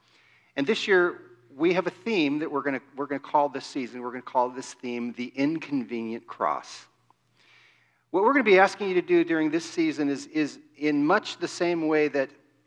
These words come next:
a connoisseur of art might walk around a piece of a beautiful painting and observe it from many different angles and allow its different meanings to begin to seep into them.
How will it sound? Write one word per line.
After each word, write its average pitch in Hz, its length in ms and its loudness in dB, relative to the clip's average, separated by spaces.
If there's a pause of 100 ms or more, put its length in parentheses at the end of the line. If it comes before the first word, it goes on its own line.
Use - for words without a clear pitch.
(360)
a 131 140 -4
connoisseur 160 720 0
of 135 100 -2 (100)
art 139 300 0 (100)
might 127 300 -4 (720)
walk 151 440 4
around 151 420 2
a 127 60 -6
piece - 360 -4
of 123 160 -8
a 131 80 -6
beautiful 165 460 -2
painting 151 480 -4
and 120 100 -6
observe 143 440 -4
it 156 100 -10
from 131 240 -6
many 160 220 0
different 139 320 -6
angles 127 480 -4
and 120 100 -6
allow 131 300 2
its - 260 -8
different 151 380 -6
meanings 135 500 -4
to 131 80 -16
begin 127 320 -8
to 117 60 -10
seep 139 360 -6
into 127 280 -4
them. 107 300 -8